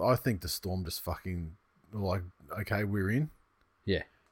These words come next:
Speaker 1: Now let's just not concede any points or concede
Speaker 2: Yes.
Speaker 1: as few points as we can."
Speaker 2: Yes.
Speaker 1: But at the same time,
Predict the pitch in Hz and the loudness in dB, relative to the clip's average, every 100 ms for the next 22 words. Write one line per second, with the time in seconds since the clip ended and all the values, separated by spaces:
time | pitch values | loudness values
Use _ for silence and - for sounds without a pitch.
0 | _ 104 107 110 110 107 98 - - 104 | _ 0 4 4 4 2 0 -2 2 2
1 | 92 - 120 117 - 107 - 110 107 101 | 2 0 0 0 0 -2 2 4 4 2
2 | 98 135 180 170 110 - 101 123 110 104 | 0 2 2 2 0 4 6 8 6 6
3 | 151 143 135 117 107 104 143 165 196 - | 4 6 6 4 2 0 4 6 6 0
4 | - - 101 - - - - - 170 160 | -20 -4 -2 0 -4 -12 -16 10 12 12
5 | 135 131 127 143 120 127 117 | 12 4 8 8 8 6 6